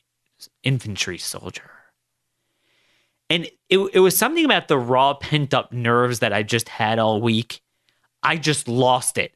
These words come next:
as I was talking to Steve. I just, <laughs> just descended into a laughing fit. And tears were <laughs> streaming down my eyes. I was just laughing and crying at the same time.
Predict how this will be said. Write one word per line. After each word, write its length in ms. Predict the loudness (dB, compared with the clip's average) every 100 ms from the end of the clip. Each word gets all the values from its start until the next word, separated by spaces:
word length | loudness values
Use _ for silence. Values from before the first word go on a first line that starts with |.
| _
as 180 | -2 2
I 60 | 0
was 140 | 0
talking 360 | -2 -2 -2 -6
to 80 | -6
Steve. 420 | 0 0 0 -2 _ -20 _ -4
I 100 | 0
just, 260 | -2 -2 -12 _ -4 -4
<laughs> 400 | -4 -14 _ _
just 200 | -2 0
descended 500 | 0 2 0 0 2
into 240 | 0 2 0
a 80 |
laughing 500 | 0 0 -2 -2 -4
fit. 340 | 0 -2 -2 -8 _ _ _ _ _ _ _ _ -2
And 360 | -2 -2 -10 -2
tears 380 | 2 4 4
were 140 | 2 2
<laughs> 0 |
streaming 540 | 2 2 2 2 2
down 260 | 0 0 0
my 180 | 0 2
eyes. 460 | 2 0 -4 -6 -12 -20 -2
I 80 | 0
was 120 | 0
just 140 | -2 0
laughing 460 | 2 2 0 0
and 100 | 0
crying 380 | 0 0 0 -2
at 100 | -2
the 80 | -2
same 280 | -2 -2 -4
time. 360 | -4 -2 -6